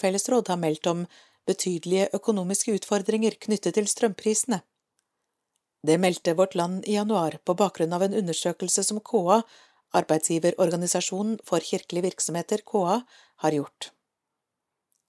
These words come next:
Regjeringen opprettet i vinter en egen strømstøtteordning for frivilligheten, inkludert tros- og livssynssamfunnene, bortsett fra Den norske kirke.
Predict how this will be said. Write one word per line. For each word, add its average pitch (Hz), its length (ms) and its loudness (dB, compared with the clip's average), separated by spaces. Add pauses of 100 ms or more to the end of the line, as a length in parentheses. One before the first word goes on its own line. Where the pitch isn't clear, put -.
(220)
Regjeringen 165 540 6 (100)
opprettet 156 480 0
i 156 60 2
vinter 147 340 0
en 170 140 0
egen 151 260 0
strømstøtteordning 170 920 -2
for 143 180 0
frivilligheten, 160 760 -2 (600)
inkludert 185 640 2
tros- 190 400 -2
og 185 140 2
livssynssamfunnene, 170 1200 -2 (340)
bortsett 190 400 0
fra 202 160 4
Den 202 160 0
norske - 260 -2
kirke. 156 380 -6